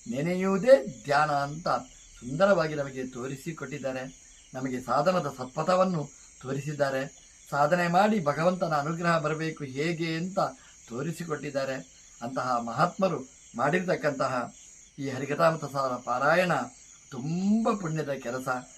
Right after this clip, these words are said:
ಇಡೀ ಸರ್ವಶಾಸ್ತ್ರಾರ್ಥಗಳ ಪಾರಾಯಣ ಮಾಡಿದ ಪುಣ್ಯ ನಮಗೆ ಲಭಿಸುತ್ತದೆ. ಪಾರಾಯಣದಲ್ಲಿ ಭಾಗವಹಿಸಿದ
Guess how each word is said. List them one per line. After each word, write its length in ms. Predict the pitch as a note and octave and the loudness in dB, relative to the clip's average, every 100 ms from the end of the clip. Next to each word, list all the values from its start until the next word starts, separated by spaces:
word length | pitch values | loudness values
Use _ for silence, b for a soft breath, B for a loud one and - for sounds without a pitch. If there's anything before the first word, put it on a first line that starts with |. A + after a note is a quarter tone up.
| - - - | -20 -20 -14
ಇಡೀ 220 | A#2+ D3+ | -8 -6
ಸರ್ವಶಾಸ್ತ್ರಾರ್ಥಗಳ 1200 | C#3+ C3+ D3 C3+ C3+ C#3 F3 F#3+ G3+ - G#3+ A3 F#3+ | -6 -6 -6 -4 -4 -4 4 6 6 2 2 6 6
ಪಾರಾಯಣ 480 | E3 D#3 E3 E3 | 6 4 4 2
ಮಾಡಿದ 260 | D3+ D3 C#3+ C#3 B2+ - - - - - - - - - - - - | 0 -2 0 0 -2 -8 -20 -20 -20 -20 -20 -20 -20 -20 -20 -20 -6
ಪುಣ್ಯ 280 | D3 G3+ A#3+ | 2 4 6
ನಮಗೆ 440 | F3+ D3 C#3 B2+ - - - A2+ | 4 4 0 -4 -12 -20 -14 -10
ಲಭಿಸುತ್ತದೆ. 800 | A#2+ D3 D3 B2 C#3 D3+ - - - - - - | -6 -6 -6 -10 -10 -10 -16 -20 -20 -20 -14 -4
ಪಾರಾಯಣದಲ್ಲಿ 640 | A2+ C3 D3 D3 C3+ B2+ | -2 2 2 0 -2 -4
ಭಾಗವಹಿಸಿದ 840 | B2 B2+ D#3 E3+ D#3+ F#3 D#3 - | -4 0 0 2 2 2 0 -2